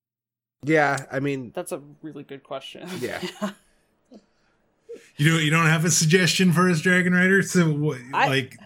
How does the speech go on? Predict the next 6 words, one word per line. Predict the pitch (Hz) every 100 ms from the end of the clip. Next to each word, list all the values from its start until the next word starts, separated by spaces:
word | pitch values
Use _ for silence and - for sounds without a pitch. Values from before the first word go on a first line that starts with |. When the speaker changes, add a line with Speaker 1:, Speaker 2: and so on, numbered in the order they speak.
| -
Speaker 2:
I | - 294
do, | 381 370 254 220 208
I | 214 233
do. | 226 202 180 185
That's, | 208 202 - -
um, | 233 240 240 240 247